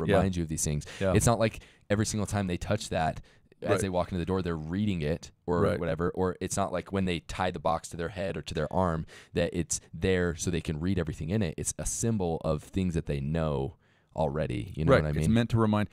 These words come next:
Speaker 1: These are pe-, look, if we're talking about six hundred B C or even, like, you know, zero,
Speaker 2: Mm-hmm.
Speaker 1: um,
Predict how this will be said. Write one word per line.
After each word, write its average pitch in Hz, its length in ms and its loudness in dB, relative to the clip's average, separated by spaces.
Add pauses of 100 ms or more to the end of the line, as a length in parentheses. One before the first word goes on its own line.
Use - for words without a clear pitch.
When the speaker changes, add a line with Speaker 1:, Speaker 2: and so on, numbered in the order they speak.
(140)
Speaker 1:
These 151 160 4
are 254 80 4
pe-, 160 120 4
look, 131 240 6
if 95 100 -2
we're 135 140 2
talking 147 200 0
about 107 280 4 (360)
six - 220 0
hundred 113 180 6
B 101 120 2
C 101 260 0
or 92 80 2
even, 95 240 2
like, 82 200 2 (220)
you 101 120 2
know, 87 100 4
zero, 78 500 2 (160)
Speaker 2:
Mm-hmm. 82 460 0
Speaker 1:
um, 87 400 6